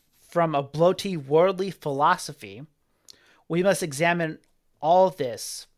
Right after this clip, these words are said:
m-, most carefully, doing as the apostle bids us." And then Polycarp talks about how we should be doing this with prayer, "watching unto prayer," he says, or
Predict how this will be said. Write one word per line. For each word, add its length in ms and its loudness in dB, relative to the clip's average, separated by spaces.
m-, 240 -12
most 440 0
carefully, 680 -6
doing 340 2
as 160 -2
the 80 -4
apostle 440 -4
bids 280 -12
us." 360 -18
And 100 -2
then 320 -4
Polycarp 600 0
talks 320 -8
about 240 -8
how 140 -4
we 140 -8
should 160 -10
be 100 -12
doing 300 -8
this 340 -8
with 640 -8
prayer, 480 -4
"watching 500 -2
unto 320 -10
prayer," 540 -4
he 200 -14
says, 380 -12
or 180 -10